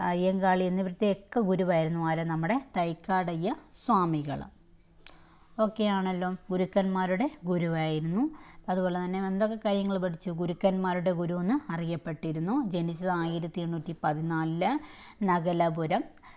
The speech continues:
ഏഹ്, പിന്നെ ഒരിക്കൽ ചെങ്കൽപ്പേട്ടെന്നും കൂടി ഓർത്തി. നഗലപുരം, ചെങ്കൽപ്പേട്ട്, തമിഴ്നാട്. മരിച്ചത് ആയിരത്തി തൊള്ളായിരത്തി ഒൻപത് ജൂലൈ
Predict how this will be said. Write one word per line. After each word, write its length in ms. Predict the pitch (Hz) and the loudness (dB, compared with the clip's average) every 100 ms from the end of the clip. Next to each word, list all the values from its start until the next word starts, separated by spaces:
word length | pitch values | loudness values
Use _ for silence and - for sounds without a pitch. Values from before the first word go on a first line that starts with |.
| - - 185 | -14 4 8
ഏഹ്, 200 | 185 175 | 8 6
പിന്നെ 200 | 190 185 220 | 2 2 2
ഒരിക്കൽ 400 | 190 196 208 185 175 - | 0 -2 0 0 0 4
ചെങ്കൽപ്പേട്ടെന്നും 840 | 190 190 208 208 208 202 208 208 | 4 6 2 4 2 2 2 2
കൂടി 160 | 202 185 160 | 2 2 -2
ഓർത്തി. 240 | 147 180 175 | -2 -6 -4
നഗലപുരം, 500 | 165 175 170 175 262 277 | 0 0 0 0 0 0
ചെങ്കൽപ്പേട്ട്, 600 | 185 180 165 165 160 175 - - - | -2 -2 -2 -2 0 0 0 -4 -2
തമിഴ്നാട്. 600 | 156 156 165 175 170 185 294 190 | 0 0 0 0 2 2 0 0
മരിച്ചത് 440 | 160 160 170 190 294 180 | -2 -4 -2 -2 0 0
ആയിരത്തി 360 | 170 170 170 190 180 | 2 2 0 0 0
തൊള്ളായിരത്തി 540 | 180 180 175 170 175 160 | 2 2 0 -2 -2 -2
ഒൻപത് 340 | 156 165 170 277 330 170 | 0 -2 0 0 -2 -2
ജൂലൈ 420 | 170 165 160 180 | -2 0 0 -2